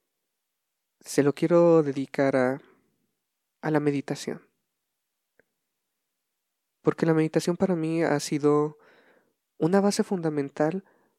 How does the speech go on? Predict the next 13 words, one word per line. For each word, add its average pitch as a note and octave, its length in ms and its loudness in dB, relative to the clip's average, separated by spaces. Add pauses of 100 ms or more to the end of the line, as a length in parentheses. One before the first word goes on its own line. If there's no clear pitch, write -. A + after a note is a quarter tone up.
(200)
para C#3 380 -2 (560)
poder E3 280 4
acercarme E3+ 580 2
un D3+ 100 -4
poco C#3+ 280 -2
más C#3 320 -2
a, C3 360 -4 (800)
al, C3 880 -6
al D#3 180 -2
éxito, C3+ 540 0
a C3 40 -2
la B2+ 100 0
prosperidad, C3 720 -2